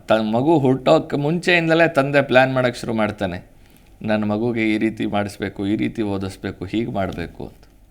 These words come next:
ಆ ತಂದೆ ತನ್ನ ಹೊಟ್ಟೆ ಬಟ್ಟೆ ಕಟ್ಟು, ಕಣ್ಣಲ್ಲಿ ರಕ್ತ ಬಂದ್ರೂ ಸರಿ, ಬೆಳಗಿನ ಜಾವ ಎದ್ದು ಓಡ್ ಹೋಗಿ ಆ ಮೆಡಿಕಲ್ ರೆಪ್ರೆಸೆಂಟೇಟಿವ್ಸ್ ಆಗ್ಲಿ, ಈ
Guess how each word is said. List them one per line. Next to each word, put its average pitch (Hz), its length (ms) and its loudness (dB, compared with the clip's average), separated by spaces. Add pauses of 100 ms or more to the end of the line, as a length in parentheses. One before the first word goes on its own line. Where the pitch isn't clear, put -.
(840)
ಆ 92 180 2
ತಂದೆ 104 800 -2
ತನ್ನ 104 200 -2
ಹೊಟ್ಟೆ 95 380 -4
ಬಟ್ಟೆ 90 340 -4
ಕಟ್ಟು, 113 580 -6 (300)
ಕಣ್ಣಲ್ಲಿ 113 500 -2
ರಕ್ತ 98 340 -4
ಬಂದ್ರೂ 127 400 0
ಸರಿ, 120 560 0
ಬೆಳಗಿನ 101 400 -2
ಜಾವ 98 280 0
ಎದ್ದು 113 340 -2
ಓಡ್ 117 240 -2
ಹೋಗಿ 104 480 -2 (340)
ಆ 92 100 -4
ಮೆಡಿಕಲ್ 98 460 -4
ರೆಪ್ರೆಸೆಂಟೇಟಿವ್ಸ್ 92 1000 -6
ಆಗ್ಲಿ, 85 380 -6
ಈ 90 560 -10